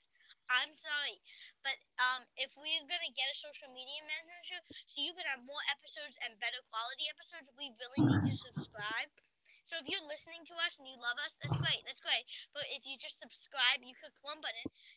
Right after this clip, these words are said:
you hear about all our news. You'll know when we put out a new episode. We might even have special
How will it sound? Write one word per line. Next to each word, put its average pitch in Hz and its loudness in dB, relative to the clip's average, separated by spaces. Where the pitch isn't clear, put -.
you 294 -16
hear 302 -2
about 247 2
all 262 2
our 415 8
news. 247 2
You'll 277 -10
know 277 0
when 285 -14
we 311 -4
put 302 12
out 285 6
a - 2
new 330 0
episode. 254 -4
We - 8
might - 12
even 349 -4
have 359 6
special 330 0